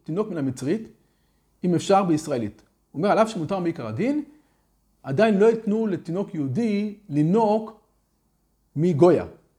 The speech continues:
אומר הרמו, "דחלב אבודת כוכבים, מטמטם את הלב ומוליד לו טבע רע."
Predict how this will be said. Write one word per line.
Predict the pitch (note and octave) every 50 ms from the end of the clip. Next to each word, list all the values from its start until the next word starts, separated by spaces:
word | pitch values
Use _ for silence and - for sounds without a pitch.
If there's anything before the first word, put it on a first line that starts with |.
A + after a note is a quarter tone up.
| _ _ _ _ _ _ _ _ _ _ _ _ _ _ -
אומר | C#3+ D#3+ G3 G3+
הרמו, | F3+ D3 C#3 C#3 C3+ B2 C3+ F#3 B3+ C#4 - - C3+
"דחלב | A#2+ C3+ - - C3+ C#3 F3 A#3+ C#4 A#3 G3+
אבודת | D#3 C3 G3 G#3+ F#3+ -
כוכבים, | - C3+ - - E3+ F3+ G3+ C#4 D4 C#4+ D4 - - -
מטמטם | D#3 D3 - - A#3 C4+ D4+ E4 - C#4+ C4 A#3+
את | A3+ - -
הלב | D3 D3 E3 G#3 C4 D4 C#4 B3+ - - _ _ _ _ _ _ _ _ _ _ _ _ _ _ _ -
ומוליד | G3+ D#3+ D#3 D#3 F3 B3 B3+
לו | C4+ B3 A#3
טבע | A3+ - A#3+ A3+ G3 G#3
רע." | D#3+ D#3+ C3+ G#2